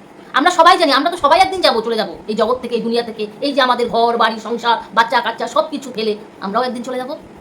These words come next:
তাই না? এর মধ্যেই আমাদের কত মানুষের সাথে ঝগড়া, অশান্তি, এটা আমার, এটা আমার, এটা আমার, এটা আমার। দুটো পয়সার জন্য কেউ যদি আমাদের, আমার মানে কেউ যদি কারো কাছ থেকে দুটো দশটা টাকা যদি, উম, নেয়, "হ্যাঁ, আমার কাছ থেকে দশ টাকা নিয়েছে,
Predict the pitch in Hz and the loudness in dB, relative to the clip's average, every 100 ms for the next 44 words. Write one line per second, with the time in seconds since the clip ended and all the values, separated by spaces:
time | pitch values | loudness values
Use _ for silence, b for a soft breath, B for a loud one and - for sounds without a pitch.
0 | - 196 240 - - - - B B - | -12 -8 -8 -12 -20 -20 -20 B B -8
1 | 349 480 453 427 370 320 302 285 285 269 | 2 4 6 4 4 4 4 2 2 0
2 | 320 320 320 294 254 269 262 254 226 220 | 6 10 10 6 2 -2 -4 -4 -2 -2
3 | 196 233 233 220 220 240 233 240 226 208 | 2 4 6 4 2 -4 -4 -8 -8 -8
4 | - 233 233 233 240 226 240 247 226 247 | -6 0 2 4 2 2 0 0 0 2
5 | 247 226 247 247 254 262 247 247 269 254 | 0 0 2 2 4 2 0 0 0 0
6 | 262 254 226 - - - - 202 269 294 | 0 -2 -4 -12 -20 -20 -12 -10 -2 2
7 | 269 269 277 269 269 262 247 277 269 269 | 2 2 0 0 -2 -2 2 2 2 -6
8 | 240 B B - 233 254 226 247 247 233 | -8 B B 0 0 2 2 2 0 -2
9 | 226 220 - 269 240 247 233 240 233 233 | -4 -6 -2 0 0 0 0 0 -4 -4
10 | 220 285 262 - - 247 269 262 226 233 | -2 2 0 2 -2 -2 -2 -2 -2 -2
11 | 240 233 - 196 214 196 208 240 220 - | -4 -8 -10 -4 -2 2 2 2 0 0
12 | 370 339 254 302 269 277 254 247 - 277 | 0 0 0 0 0 -4 -2 -2 -2 -4
13 | 262 247 - | -4 -4 -6